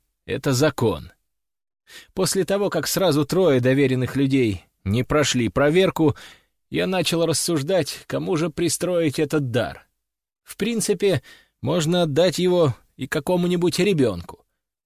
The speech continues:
Но сколько лет он тогда будет расти и воспитываться? Даже Елисей к восемнадцати годам не считался полноценным портальщиком.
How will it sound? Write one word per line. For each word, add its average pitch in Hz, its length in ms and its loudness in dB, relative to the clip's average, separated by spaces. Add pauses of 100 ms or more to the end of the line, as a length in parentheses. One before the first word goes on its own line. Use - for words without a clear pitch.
(120)
Но 117 100 -16
сколько 156 380 -4
лет 165 220 -2
он 147 120 0
тогда 147 280 -2
будет 147 320 0
расти 156 360 -2
и 170 60 2
воспитываться? 160 840 -2 (680)
Даже 156 480 -2
Елисей 165 680 2
к - 140 -6
восемнадцати 143 680 -2
годам 151 460 0 (420)
не 151 140 -4
считался 170 640 0
полноценным 123 680 0
портальщиком. 113 840 -2